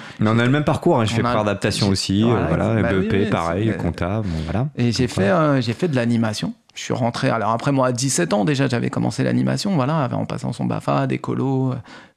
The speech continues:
Speaker 2: des centres de loisirs, enfin un peu tout ce qui existe, euh, voilà, des cantines, et cetera, dans l'animation. Et j'ai, euh, et je suis rentré, euh, voilà, j'ai continué à faire ça, et je suis rentré dans un centre après socio-culturel, où voilà, j'ai travaillé pendant,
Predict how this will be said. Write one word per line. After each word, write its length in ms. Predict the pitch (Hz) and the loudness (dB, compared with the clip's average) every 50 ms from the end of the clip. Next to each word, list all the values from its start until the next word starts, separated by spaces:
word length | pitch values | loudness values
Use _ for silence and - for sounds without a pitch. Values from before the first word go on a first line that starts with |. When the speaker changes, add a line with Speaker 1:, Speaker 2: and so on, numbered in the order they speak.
| _ - | _ -6
Speaker 2:
des 100 | - 127 | -6 -6
centres 220 | - - 120 - | -4 -2 -2 -2
de 100 | 104 120 | 0 0
loisirs, 460 | 120 120 120 123 120 117 117 135 131 123 | 0 2 0 0 0 0 2 2 2 2
enfin 200 | - - 123 123 | 2 0 0 0
un 40 | |
peu 160 | 113 - 143 131 | 0 0 -2 -2
tout 140 | - 147 | 0 -2
ce 80 | 135 - | -4 -2
qui 80 | - 147 | 0 0
existe, 440 | 139 123 113 131 139 131 131 - | 0 0 2 0 0 0 0 0
euh, 180 | 135 127 123 127 | 0 2 2 2
voilà, 260 | 123 123 123 135 135 | 2 2 2 2 0
des 140 | 127 127 127 | 0 0 -2
cantines, 400 | - 127 127 120 - - 147 139 | 0 -2 -2 -2 -2 -2 -2 -2
et 80 | 123 - | -2 -2
cetera, 400 | - 120 117 - 123 127 135 135 | -4 -6 -4 -2 -2 -2 -2 -2
dans 100 | 123 120 | -2 -2
l'animation. 540 | 120 117 120 120 123 135 131 - 196 220 - - - - - - - - - - _ _ _ - | 0 0 0 0 -2 -4 -4 -6 -8 -8 -10 -14 -20 -20 -20 -20 -20 -20 -20 -20 _ _ _ -2
Et 160 | 147 135 131 | 2 2 2
j'ai, 240 | 113 113 143 156 160 | 4 4 4 4 4
euh, 420 | 139 120 123 120 123 120 120 123 | 4 4 2 2 0 0 0 0
et 120 | 120 120 | 0 0
je 40 | 120 | -2
suis 120 | - - 131 | 0 -2 0
rentré, 340 | - - 131 - - 151 160 | 0 0 0 2 2 2 2
euh, 460 | 156 135 127 127 127 131 135 135 123 | 2 2 2 0 0 -2 -2 -4 -4
voilà, 220 | 127 135 131 113 131 | -6 -4 -4 -4 -2
j'ai 140 | 131 131 120 | -2 -2 0
continué 500 | - 143 143 - - 180 175 170 165 156 | 0 0 0 0 0 0 0 2 2 0
à 80 | 147 | 0
faire 220 | 135 - 143 160 - | 0 -2 -4 -4 0
ça, 260 | - 147 151 180 196 | 0 0 0 2 0
et 40 | 160 | 0
je 40 | |
suis 100 | - - | -2 0
rentré 220 | 127 123 - - 151 | -2 -2 0 0 -2
dans 180 | 135 127 113 | -2 0 0
un 80 | 131 127 | -2 -4
centre 280 | - - 139 131 - 127 | -2 -4 -6 -4 -4 -4
après 180 | 123 - 123 | -2 -2 -4
socio-culturel, 840 | - - 123 - 139 131 - 135 120 - - 127 120 120 127 139 139 - - - - - - - - - - - - | -2 -2 -4 -2 -2 -4 -2 -4 -4 -4 -2 -2 0 0 0 0 -2 -4 -8 -18 -18 -18 -18 -18 -20 -20 -14 -6 -4
où 80 | 127 | -2
voilà, 240 | 117 123 120 127 135 | 0 0 0 0 -2
j'ai 80 | 123 127 | -2 -4
travaillé 340 | - - 120 123 117 127 | -4 -2 -2 0 0 -2
pendant, 420 | 127 127 123 120 110 110 113 113 | -2 -2 -2 -2 0 -2 -2 -4